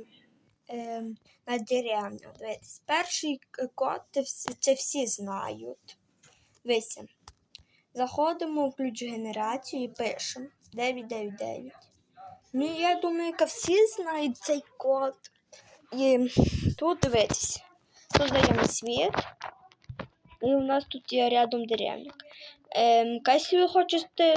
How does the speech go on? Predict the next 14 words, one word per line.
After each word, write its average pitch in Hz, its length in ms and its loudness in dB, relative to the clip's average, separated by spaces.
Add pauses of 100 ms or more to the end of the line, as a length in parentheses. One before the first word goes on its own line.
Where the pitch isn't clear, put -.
(160)
е, 277 180 6
знайти 285 520 2
друге 294 600 6
село, 247 680 2 (280)
друге, 202 420 0 (580)
то 262 80 4
дивіться, 262 560 2
ви 302 380 4 (140)
летите 240 640 0
і 262 400 2
йдете, 226 720 -2 (1120)
ем, 220 280 -4
сюди, 208 480 0 (120)
дивіться, - 420 -4